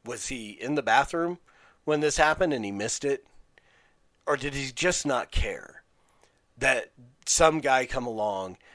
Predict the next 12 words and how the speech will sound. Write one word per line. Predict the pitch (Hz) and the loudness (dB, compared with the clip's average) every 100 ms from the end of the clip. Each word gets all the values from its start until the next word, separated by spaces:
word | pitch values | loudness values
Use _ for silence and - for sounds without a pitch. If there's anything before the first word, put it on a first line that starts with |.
| - - | -16 -8
and | 120 123 | -6 -4
made | 127 127 120 107 - _ _ _ _ _ | -2 -2 -6 -12 -20 _ _ _ _ _
the | - 135 127 | -6 -4 -2
leaders | 135 170 143 123 120 | -2 -2 -2 -6 -8
of | 117 131 123 | -4 -4 -4
his | - 127 110 - _ - | -8 -10 -12 -16 _ -10
only | 123 156 165 | -6 -4 -4
true | 165 - 170 | -4 -8 -6
church | - 214 156 113 - - _ _ _ _ - | 2 2 2 -2 -8 -8 _ _ _ _ -16
look | 110 127 - | -12 -10 -8
like | 107 92 | -8 -8
fools? | - 95 - _ - - | -14 -18 -20 _ -16 -16